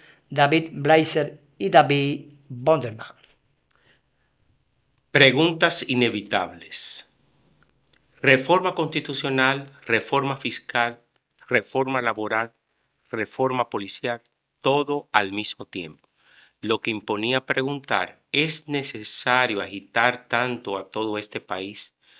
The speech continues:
Speaker 2: ¿Para qué provocar tantos cacerolazos? Y a todo eso agreguemos las masivas deportaciones de haitianos, con sus lógicas consecuencias, parálisis de la industria de la construcción, ausentismo laboral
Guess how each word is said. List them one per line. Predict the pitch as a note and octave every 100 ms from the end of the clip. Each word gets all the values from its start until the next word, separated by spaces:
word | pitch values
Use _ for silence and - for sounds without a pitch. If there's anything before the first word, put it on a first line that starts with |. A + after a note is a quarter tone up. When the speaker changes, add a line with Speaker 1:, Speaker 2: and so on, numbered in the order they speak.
| - - _ -
Speaker 2:
¿Para | A#2 A#2 -
qué | - E3+ E3+ _ _
provocar | C#3+ C3 A#2 G#2 - A#2+ B2 G#2+ - _ _ _ _ _
tantos | B2+ B2+ C3 C3 A#2 -
cacerolazos? | A2 - G#2 F#2+ F2+ F#2 - - - - _ _ _ _ -
Y | B2+ A2
a | G2+
todo | - B2+ C3+
eso | C#3+ C#3+ -
agreguemos | G#2 G2 F#2+ A#2+ A#2 A2
las | F#2+ G#2+
masivas | F#2+ - C3+ C3+
deportaciones | C3+ A2 - G2 - A2+ A2+
de | G2+
haitianos, | F#2 F2 A#2 A#2+ G#2 E2+ - - _ - _ _
con | - A#2
sus | - G2
lógicas | G2 A#2 C3+ B2+
consecuencias, | - A2+ - G2+ - A2+ A2 - - - -
parálisis | - F#2+ G#2 A2+ A2
de | G2+
la | F#2+
industria | F#2 A2 A2 G2+
de |
la | F#2 -
construcción, | F2+ - D#2+ - A2+ G2 - _ - _ _
ausentismo | - G#2 - G2 E2 G#2+ A2+
laboral | G#2+ G2 F#2 G#2 G#2+ F2